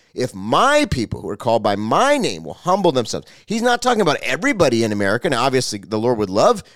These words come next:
for everybody in America to repent, but he's talking about his people. And if we get off course, we have to recalibrate. You know, that's, I mean, every person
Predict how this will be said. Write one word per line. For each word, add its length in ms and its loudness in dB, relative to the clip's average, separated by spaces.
for 160 0
everybody 520 0
in 80 0
America 400 0
to 120 -6
repent, 380 0
but 100 2
he's 180 0
talking 420 2
about 360 2
his 280 0
people. 500 0
And 260 0
if 160 -2
we 140 2
get 260 2
off 280 0
course, 500 0
we 180 2
have 240 0
to 100 -2
recalibrate. 680 2
You 80 -2
know, 140 4
that's, 240 0
I 100 -6
mean, 180 -2
every 280 0
person 580 -2